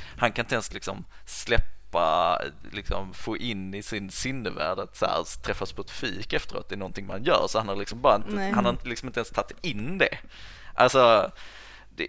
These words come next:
Speaker 1: jag tror det är lite det som spökar här också. Och det är det som är så, jag tycker att man mär-, alltså,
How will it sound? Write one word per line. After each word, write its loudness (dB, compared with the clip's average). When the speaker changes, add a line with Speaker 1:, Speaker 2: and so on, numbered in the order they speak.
Speaker 1:
jag 2
tror 0
det 6
är 6
lite 2
det 4
som -4
spökar 0
här 2
också. -8
Och -8
det -6
är -4
det 4
som -6
är -4
så, -2
jag -8
tycker -8
att -12
man -4
mär-, -2
alltså, -4